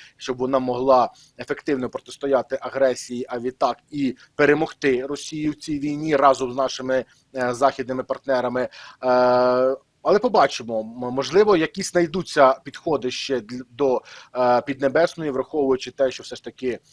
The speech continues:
економіка відіграє важливу для нього роль, а відтак, е, можна його якимось чином спробувати заманити у такі різного роду ініціативи, проекти і тому подібне,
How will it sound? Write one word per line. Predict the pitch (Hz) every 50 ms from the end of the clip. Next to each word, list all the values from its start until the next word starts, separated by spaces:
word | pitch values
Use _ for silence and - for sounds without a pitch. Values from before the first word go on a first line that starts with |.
| _ _ _
економіка | 117 110 - 139 139 147 139 127 127 123 - - 127 120 117 113
відіграє | 117 117 104 110 110 127 131 127 120
важливу | 113 120 113 123 127 131 120 117
для | 110 117
нього | 120 120 120 110 113 117 117
роль, | 127 131 131 123 113 - - - -
а | - 110
відтак, | 113 127 - _ 147 131 120 - - - 123
е, | 120 120 117 113 113 110 104 _
можна | 117 120 120 127 135 139 123 113 127 127 123 123
його | 120 117 120 123 131 131 123 - - - - _ -
якимось | 117 - 139 135 127 120 -
чином | - - 143 139 127 131 127 120 101 - _ _ _
спробувати | - - - - 143 143 135 127 127 127 123 - - 131 127 127 - _
заманити | 127 120 127 127 127 131 131 139 139 131 - 135 123
у | 117
такі | - 123 107 123 123
різного | 135 135 127 120 127 123 123
роду | 131 131 113 123 120 110 - - - _ _
ініціативи, | 139 135 139 123 - - 131 123 - - 156 151 135 131
проекти | 127 127 127 127 143 147 135 - - 123
і |
тому | 113 - 123 123 120
подібне, | - 127 120 113 135 147 131 123 127 123 120 113